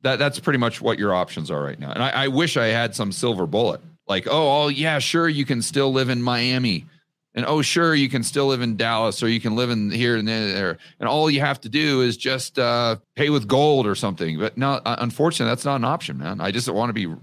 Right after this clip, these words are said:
realistic with people. Now, what I still need to think through is how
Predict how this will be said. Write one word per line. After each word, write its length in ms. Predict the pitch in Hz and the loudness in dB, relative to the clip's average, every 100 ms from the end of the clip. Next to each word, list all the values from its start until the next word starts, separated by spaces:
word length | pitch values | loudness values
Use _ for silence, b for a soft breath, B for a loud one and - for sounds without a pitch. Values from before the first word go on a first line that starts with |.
| - - | -18 -6
realistic 520 | 113 104 143 - - | -2 0 -2 -4 -10
with 120 | 73 | -10
people. 360 | 90 82 69 65 - | -12 -16 -16 -18 -6
Now, 280 | 135 147 139 - | -2 0 -2 -6
what 200 | 143 196 | 0 2
I 120 | 208 | 2
still 420 | 175 - 170 180 | 0 -2 0 2
need 220 | 160 147 127 | 2 0 -2
to 80 | |
think 300 | 120 131 117 | -2 -4 -4
through 440 | - 113 98 73 71 - _ - | -6 -2 0 -2 -6 -14 _ -4
is 440 | 127 127 117 - - - _ _ - | 0 2 0 -2 -8 -20 _ _ -14
how 760 | - 139 160 151 147 151 151 | -8 -2 0 2 2 2 0